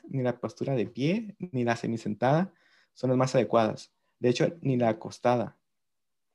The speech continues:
Un dato interesante. Cuando estamos dormidos, nos estamos moviendo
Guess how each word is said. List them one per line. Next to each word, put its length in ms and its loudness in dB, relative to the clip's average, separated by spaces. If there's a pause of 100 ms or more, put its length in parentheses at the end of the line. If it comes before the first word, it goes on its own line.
(140)
Un 100 -2
dato 200 0
interesante. 640 -2 (340)
Cuando 180 0
estamos 340 4
dormidos, 720 -2
nos 140 -10
estamos 440 -4
moviendo 640 -4